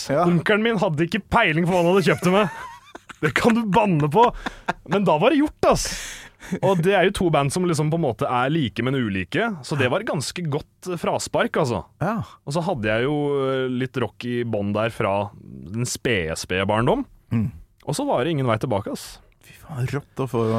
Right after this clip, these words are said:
Speaker 1: Ride the Lightning.
Speaker 2: Ja. Ja, men det er jo
Speaker 1: For et album.
Speaker 2: Jeg og Erik snakket om det når jeg var på podcasten hans, at, eh, at, eh, da, Ride the Lightning er vel skiva jeg setter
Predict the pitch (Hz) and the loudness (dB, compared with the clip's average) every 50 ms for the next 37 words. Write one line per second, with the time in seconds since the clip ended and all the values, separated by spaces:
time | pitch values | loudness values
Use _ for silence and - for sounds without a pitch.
0 | 107 107 101 101 95 92 92 101 98 92 87 82 78 - - - 139 165 - - | 0 2 2 4 4 4 2 2 2 2 2 0 0 -2 -4 -4 -2 -2 -4 -6
1 | - - _ _ _ _ _ _ - 123 160 202 175 151 151 143 143 107 104 127 | -10 -18 _ _ _ _ _ _ -2 0 0 2 2 2 2 2 4 4 4 2
2 | 160 151 127 113 104 - - - 101 90 90 87 87 95 117 151 147 139 - - | 2 2 0 0 -2 -2 -2 -2 0 0 0 0 -2 -2 0 0 -2 -2 -6 -12
3 | _ _ _ _ _ _ - 151 180 220 226 240 214 196 214 - - 247 208 - | _ _ _ _ _ _ 2 4 4 4 4 4 2 2 2 0 -2 -2 0 0
4 | 180 180 175 170 165 165 165 160 143 135 - 156 135 131 123 104 110 107 101 120 | 0 2 2 2 2 2 2 2 2 2 2 2 0 0 2 2 2 2 2 2
5 | 120 143 175 175 175 147 - - 147 139 135 135 135 113 120 - - - 131 127 | 2 2 2 0 -2 -2 0 0 0 2 2 2 0 0 -2 -4 -2 0 2 2
6 | 127 123 120 120 127 139 143 120 87 107 123 117 110 113 117 110 92 - 196 233 | 4 2 2 2 2 0 0 0 -2 0 0 2 2 2 0 0 0 -2 -4 -4
7 | - - - - - 95 151 262 247 180 127 107 92 - - - 110 87 78 78 | -4 -6 -6 -6 -6 -4 -4 -2 -2 -2 -2 -4 -4 -6 -4 -4 -4 -2 -2 -2
8 | 85 87 90 92 92 90 - - - - _ _ - 95 98 92 87 | 0 0 0 0 0 -2 -4 -8 -10 -12 _ _ -6 -4 -4 -4 -6